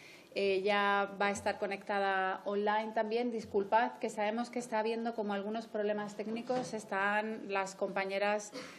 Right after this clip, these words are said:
eh, intentando hacer todo lo que pueden para solucionarlo, así que gracias por la paciencia, que sabemos que es un poco tedioso.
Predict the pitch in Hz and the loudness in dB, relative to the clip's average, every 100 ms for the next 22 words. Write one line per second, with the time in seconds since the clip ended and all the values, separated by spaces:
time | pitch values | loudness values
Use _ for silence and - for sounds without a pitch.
0 | - 214 208 208 208 202 196 196 - 196 | -6 2 4 4 4 4 4 2 0 -2
1 | 202 196 208 214 208 202 202 196 202 214 | -2 -2 -2 0 2 4 6 4 2 -4
2 | 208 220 208 220 220 214 214 202 214 214 | 0 0 0 0 2 2 0 2 4 4
3 | 208 208 208 - 208 202 214 202 202 214 | 4 4 4 0 0 0 0 2 2 0
4 | 233 240 226 202 202 202 196 196 - 185 | 2 2 2 -2 -4 0 0 -2 -4 -4
5 | 190 208 208 208 202 196 185 185 196 196 | -2 -2 -4 -4 -4 -2 -2 -2 -4 -2
6 | 208 196 196 180 - 175 180 170 - 175 | -2 -2 -4 -8 -6 -6 -4 -6 -6 -6
7 | 180 175 175 175 175 170 170 165 - 165 | -6 -8 -6 -6 -4 -4 -4 -6 -8 -10